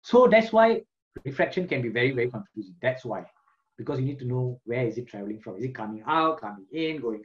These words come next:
up, going in? Is it air? Is it glass? All that. To do all that, what do I do? Okay, very simple. Watch me erase. Let's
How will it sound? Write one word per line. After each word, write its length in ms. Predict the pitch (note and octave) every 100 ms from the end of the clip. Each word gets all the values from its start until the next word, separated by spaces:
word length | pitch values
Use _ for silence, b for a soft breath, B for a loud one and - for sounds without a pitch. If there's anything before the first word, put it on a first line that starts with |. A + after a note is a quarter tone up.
| D#3
up, 300 | E3 D#3+ B2
going 240 | A2+ A#2
in? 220 | F3+ E3+ D#3
Is 120 | A#2+
it 120 | A2+
air? 220 | F3 F3 E3
Is 100 | C3+
it 80 |
glass? 140 | D#3 F3+ - b b _ -
All 200 | D#3+ G#3
that. 180 | G3 -
To 140 | D#3
do 220 | F3+ B3+
all 180 | A3+ G3+
that, 180 | G3+ A#3+ - -
what 160 | D3+
do 80 | C#3+
I 100 | D3
do? 220 | D3 A3+ - _ _ _ _ _
Okay, 220 | - G2+ F#2 _ -
very 140 | A2
simple. 440 | B2+ G#2 G#2 F#2 - _ _ -
Watch 200 | A2 -
me 120 | G#2
erase. 240 | F#2+ F2+ - _ _ _ _ _ _ _ _ _ _ _ _ _ _ _ _ _ _ _ -
Let's 240 | G#2 -